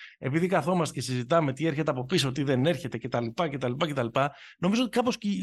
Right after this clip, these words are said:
και ο Έλληνας παίκτης πρέπει να καταλάβει ότι πια η φάση δεν είναι ο Ολυμπιακός και ο Παναθηναϊκός. Υπάρχουν και οι Άλμπες,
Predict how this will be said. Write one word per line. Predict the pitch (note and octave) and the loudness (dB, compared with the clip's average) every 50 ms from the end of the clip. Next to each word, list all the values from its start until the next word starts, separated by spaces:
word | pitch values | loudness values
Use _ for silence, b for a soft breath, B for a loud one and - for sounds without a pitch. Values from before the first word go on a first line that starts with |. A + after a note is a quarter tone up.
| F3+ | -2
και | - - | 2 2
ο | F3 | 4
Έλληνας | G3+ A3+ A3+ G3 | 4 4 2 2
παίκτης | - G#3+ G3+ - | 0 -2 -4 -2
πρέπει | - G#3+ A3 | -2 0 0
να | G3+ | 2
καταλάβει | F#3 F3+ D#3+ D3 D#3 E3+ F3+ F#3+ | 2 4 4 4 4 2 2 2
ότι | G#3 G3+ F3 F3+ | 0 0 0 0
πια | E3+ G#3+ A3 | 0 0 0
η | G#3+ | 0
φάση | F3 - A3 G#3+ G#3 - A#3 A3+ - _ _ | 0 0 0 -2 0 -2 -4 -6 -6 _ _
δεν | - F3+ F#3 A#3 A#3+ | -4 -2 0 2 2
είναι | G#3+ F3+ C#3+ A#2+ | 2 2 2 2
ο | A2+ | 0
Ολυμπιακός | G2+ G2 F#2+ F#2+ G#2 F2+ F2+ F#2 - | -2 -2 -4 -4 -6 -6 -8 -10 -10
και | - | -10
ο | F#2+ | -10
Παναθηναϊκός. | F#2+ F#2 F2 G2+ F#2+ F#2 F#2 G2 A2 C3+ C#3+ - _ _ _ _ _ _ _ _ _ _ _ _ _ _ _ _ _ _ _ _ _ _ _ _ _ _ _ _ _ _ _ _ _ _ _ _ _ _ _ _ _ _ _ _ _ _ _ _ | -10 -8 -8 -8 -8 -6 -2 -2 -2 -2 -2 -6 _ _ _ _ _ _ _ _ _ _ _ _ _ _ _ _ _ _ _ _ _ _ _ _ _ _ _ _ _ _ _ _ _ _ _ _ _ _ _ _ _ _ _ _ _ _ _ _
Υπάρχουν | - F3 E3 - - G#3 G3+ F3 E3 F3 E3 D3+ | 0 0 2 4 6 6 6 6 6 4 4 2
και | A#2+ A#2+ C3 B2 A#2 | 2 2 2 2 2
οι | A2+ A2 G#2+ G#2 G#2 G2+ F#2+ F#2 F#2 F#2 G2 | 0 -2 -2 -4 -4 -4 -4 -6 -6 -2 2
Άλμπες, | G#2 B2 C#3 C#3+ D3 E3 G3+ A#3 A#3 - - - - - | 2 4 4 4 4 4 4 4 2 0 -6 -10 -12 -14